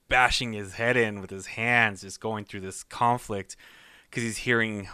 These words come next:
voices in his head, but then he realizes, really cool what they're doing in this trailer. Um,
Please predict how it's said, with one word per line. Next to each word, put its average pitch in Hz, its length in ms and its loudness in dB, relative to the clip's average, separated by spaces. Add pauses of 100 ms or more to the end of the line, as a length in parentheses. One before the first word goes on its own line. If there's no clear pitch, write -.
voices 104 440 -2
in 92 100 -10
his 95 120 -10
head, 101 140 -4
but 101 120 -6
then 117 120 2
he 110 80 0
realizes, 104 760 2 (640)
really 131 380 6
cool 120 360 2
what 107 140 2
they're 113 100 2
doing 113 220 -2
in 104 80 -6
this 98 120 -6
trailer. 107 640 2
Um, 92 500 -2